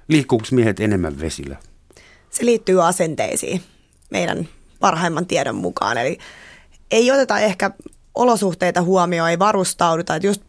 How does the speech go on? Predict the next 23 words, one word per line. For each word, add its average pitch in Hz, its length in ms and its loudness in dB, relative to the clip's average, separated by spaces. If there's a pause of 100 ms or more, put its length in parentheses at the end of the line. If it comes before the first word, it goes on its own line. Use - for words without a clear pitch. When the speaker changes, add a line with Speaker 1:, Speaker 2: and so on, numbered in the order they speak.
(180)
Speaker 2:
puhuttiin 190 300 0
siitä, 180 200 0
että 170 120 -4
jos 185 60 -2
lähtee 196 320 0
Atlantia 185 500 0
ylittämään, 180 400 -2
niin 170 80 -4
kyllä 240 140 -2
siinä 185 220 0
nyt 160 100 -6
val-, 170 180 0 (160)
valmistaudutaan 175 720 0
aika 175 280 2
hyvin, 165 440 -2 (500)
ja 170 240 2
varaudutaan 180 680 2
niihin 165 260 -2
hätätilanteisiin, 170 840 -2
että 151 180 -4
jos 175 140 0
niitä 220 260 0
pit-, 180 200 -6